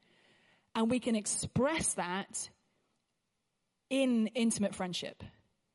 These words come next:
Now, because we're limited humans, we can't have the same level of, of knowledge and, and, and love between all of us because, you know, I can't know all of, all of your inner thoughts and, you know, li-, I can't be involved in your lives and nor you in mine.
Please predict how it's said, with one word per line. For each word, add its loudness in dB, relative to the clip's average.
Now, 0
because 0
we're 6
limited 2
humans, -4
we 4
can't 2
have 0
the 0
same 2
level 2
of, -6
of -4
knowledge 4
and, 2
and, 0
and 2
love -2
between 4
all 6
of 0
us -4
because, -2
you -2
know, 0
I 0
can't 0
know 6
all 4
of, -2
all 4
of 2
your 2
inner 0
thoughts -4
and, -2
you 0
know, 0
li-, 0
I 2
can't 4
be 6
involved 4
in 2
your 2
lives 2
and 2
nor 2
you 2
in 2
mine. 0